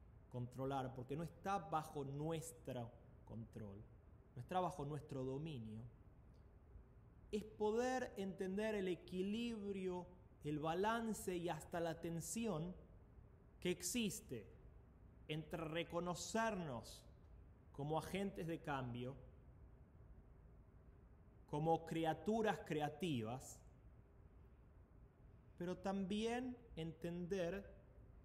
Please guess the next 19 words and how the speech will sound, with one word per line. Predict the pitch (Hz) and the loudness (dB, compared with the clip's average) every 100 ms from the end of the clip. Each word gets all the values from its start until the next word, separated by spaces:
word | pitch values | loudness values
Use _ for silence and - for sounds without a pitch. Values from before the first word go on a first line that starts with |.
| - - | -12 -4
que | 160 | -2
nosotros | 170 - 214 208 190 - | 0 2 2 2 0 0
hemos | 196 202 196 | 2 4 2
sido | - - 185 185 185 | 0 -2 0 0 0
creados | 185 185 127 107 104 110 - - - - - - - - - - | -2 0 0 0 -2 -8 -12 -18 -18 -16 -16 -16 -16 -16 -16 -4
y | 165 | -4
que | 156 180 | 2 4
no | 180 190 220 226 214 - - - | 6 6 6 4 2 -4 -12 2
todo | 196 214 156 127 127 - - - - - - - - - - - - - - - - | 6 6 6 2 2 -4 -12 -14 -14 -14 -14 -16 -14 -16 -16 -14 -12 -12 -12 -14 -14
se | - 160 | -4 0
encuentra | 147 - 156 156 156 156 156 | 0 0 2 4 4 0 0
bajo | 147 135 - 151 | 0 -2 -2 -4
nuestro | 147 - 147 143 | -4 -4 -4 -2
dominio | 143 139 139 139 | 0 0 -2 -2
y | 131 | -4
nuestro | 123 127 120 | -6 -6 -6
control. | 110 107 - - - - - - - - - - - - - - | -6 -8 -10 -14 -14 -16 -16 -16 -16 -16 -16 -16 -16 -18 -18 -6
Para | 151 165 | 0 2
poder | 180 202 240 254 254 | 4 6 8 6 2